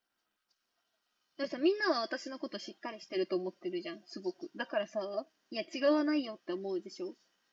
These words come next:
違わないよって思うけど、さ、家族はさ、なんで家族の前でしっかりしなきゃいけないのって話じゃん。妹なのに。末っ子なのに。ね。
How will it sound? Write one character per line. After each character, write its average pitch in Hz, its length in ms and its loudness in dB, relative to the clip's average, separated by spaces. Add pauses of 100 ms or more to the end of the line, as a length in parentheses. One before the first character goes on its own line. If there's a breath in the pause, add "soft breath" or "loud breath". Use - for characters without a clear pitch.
(1040)
違 240 60 -12
わ 285 200 2
な 320 140 6
い 277 80 2
よ 214 120 -10
っ - 20 -14
て 214 120 -18
思 208 100 -16
う 214 40 -14
け 208 120 -10
ど、 208 140 -10 (260)
さ、 202 120 0
家 - 160 0
族 - 240 0
は 190 120 -2
さ、 190 200 -10
な 285 120 2
ん 381 60 4
で 285 80 4
家 285 160 -2
族 226 220 -6
の 196 100 -4
前 202 160 2
で 175 100 0
し 220 120 -8
っ - 80 -12
か 254 100 -4
り 240 80 -4
し 220 120 -6
な 208 100 0
き 196 80 -4
ゃ 180 40 8
い 170 60 2
け 220 120 -6
な 226 120 -4
い 196 60 -6
の 190 80 -10
っ - 20 -12
て 190 100 -6
話 208 260 -10
じ 208 80 -8
ゃ 175 40 -8
ん。 185 80 -14 (680)
妹 247 420 -4
な 220 60 0
の 196 120 -4
に。 185 140 -8 (320)
末 254 240 -6
っ - 100 -8
子 254 120 -4
な 233 100 -6
の 208 120 -10
に。 196 100 -16 (3000)
ね。 285 260 -8